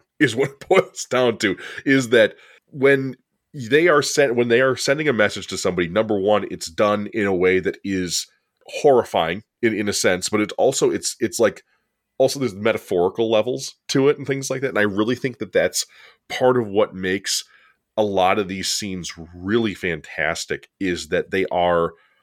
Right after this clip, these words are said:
they're not done in such a way that they are so just, like, upfront with you, but, like, okay, there's a fish inside of a vest. Oh, he's sleep-, sleeping with the fishes. What was that? Well, we murdered him and threw him in the river. Like,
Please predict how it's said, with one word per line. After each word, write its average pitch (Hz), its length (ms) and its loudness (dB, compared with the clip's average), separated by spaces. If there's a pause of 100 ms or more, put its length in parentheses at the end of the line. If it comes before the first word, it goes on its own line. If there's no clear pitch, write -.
(160)
they're 104 240 2
not 98 560 -2
done 107 560 -2 (600)
in 113 200 -2
such - 400 0
a 120 60 2
way 90 320 2
that 92 200 -2
they 95 140 -2
are 87 180 0
so 92 760 2 (480)
just, 110 180 -2
like, 95 200 0 (200)
upfront - 480 -2
with 110 160 -6
you, 127 160 2
but, 113 140 2
like, 92 380 0 (380)
okay, 98 220 -2
there's 82 160 -4
a 85 60 -8
fish - 440 -2
inside 95 280 -2
of 85 80 -4
a 82 80 -4
vest. 85 540 -2 (680)
Oh, 92 180 2
he's 80 160 -8
sleep-, - 220 -6
sleeping 98 200 -8
with 90 100 -4
the 80 60 -18
fishes. 82 340 -4
What 80 120 -4
was 85 120 -2
that? 87 160 0
Well, 82 160 -6
we 87 80 -4
murdered 98 340 -2
him 85 80 -4
and 78 80 -8
threw - 140 -6
him 92 80 -4
in 82 60 -8
the 78 80 -8
river. 82 320 -2
Like, 78 260 -4